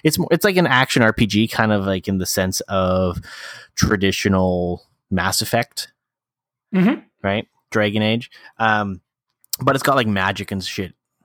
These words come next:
Speaker 1: in there. Anyways, it looks like a pretty cool game. So it was on sale for, like, twenty-three bucks. I was like, "Heh, why not?" So I bought it. Turns out that, um, it was on PlayStation Now.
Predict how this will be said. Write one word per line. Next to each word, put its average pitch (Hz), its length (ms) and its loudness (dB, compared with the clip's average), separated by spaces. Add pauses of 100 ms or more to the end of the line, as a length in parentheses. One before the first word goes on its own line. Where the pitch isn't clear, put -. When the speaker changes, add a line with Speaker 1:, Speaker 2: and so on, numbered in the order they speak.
(160)
Speaker 1:
in 92 160 -10
there. 82 160 -16 (380)
Anyways, 156 240 4
it 147 40 4
looks 165 160 2
like 180 120 2
a 160 40 -2
pretty 143 220 0
cool 123 220 0
game. 131 340 -4 (300)
So 135 140 -4
it 131 40 2
was 123 120 0
on 127 120 4
sale 120 240 2
for, - 140 -6
like, 110 120 0
twenty-three 110 440 -2
bucks. - 560 -2 (420)
I 143 60 -6
was 127 80 -4
like, 127 160 -6 (100)
"Heh, - 140 -4 (220)
why 98 280 -2
not?" 127 320 -2 (380)
So 110 160 -2
I 101 40 0
bought 110 280 2
it. 120 140 -2 (800)
Turns 123 260 0
out 110 320 2
that, 101 400 -2
um, 98 440 -2 (120)
it 113 120 0
was 110 180 0
on 107 420 -2 (560)
PlayStation 113 500 0
Now. 123 360 0